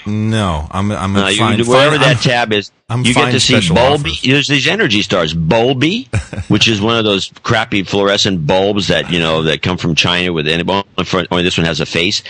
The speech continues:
Speaker 2: And Bubbles, which is a washing machine with a big smile on its face. Celine Flanagan,
Speaker 1: <laughs>
Speaker 2: which is a fan. Fanigan, Celine Fanigan.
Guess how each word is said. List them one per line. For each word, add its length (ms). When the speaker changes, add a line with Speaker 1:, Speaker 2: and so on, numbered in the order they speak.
Speaker 2:
And 280
Bubbles, 580
which 220
is 100
a 80
washing 400
machine 240
with 140
a 20
big 160
smile 320
on 100
its 140
face. 180
Celine 600
Flanagan, 800
Speaker 1:
<laughs> 240
Speaker 2:
which 180
is 140
a 60
fan. 560
Fanigan, 560
Celine 380
Fanigan. 600